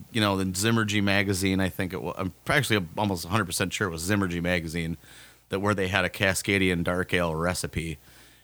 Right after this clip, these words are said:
and I, rem-, I brewed it right out of the magazine. I bought the ingredient and brought it to the, the, um, homebrewer club meeting, and they were like, "Oh, Brian, you're brewing hipster beer." And I also,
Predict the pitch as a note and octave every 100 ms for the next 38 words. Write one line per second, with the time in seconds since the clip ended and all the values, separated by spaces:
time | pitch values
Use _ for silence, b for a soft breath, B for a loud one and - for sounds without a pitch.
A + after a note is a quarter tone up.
0 | - F#2+ G2+ A2 F2+ E2 A2 A#2+ F#2+ F#2+
1 | G2+ G#2 G2+ G2 F2+ F#2 F#2+ F2+ F2+ F2
2 | E2+ E2 D#2+ - _ - F#2+ F#2 F#2 F#2
3 | F2 F2 F2 E2+ E2 - b b b b
4 | b G2 G#2 G2+ F#2+ G#2+ G2 F#2 - -
5 | _ _ G#2 F#2+ F#2 E2+ F2+ F2 E2+ E2
6 | E2 b b b b _ - - G#2+ G#2+
7 | G#2 G#2+ G2+ G#2+ F#2+ G2 G2 G2 G2 F2+
8 | F#2+ F#2+ F#2+ F#2+ F#2 F#2+ F#2+ F#2 F2+ -
9 | A2 A2 F#2+ G#2+ A2 G2+ G2 F2+ G2 F2+
10 | F#2+ - - A2 A2+ A#2 A2+ G#2 b b
11 | b b b b - A#2+ G#2+ - - -
12 | A2+ B2+ - C#3+ C3+ A2+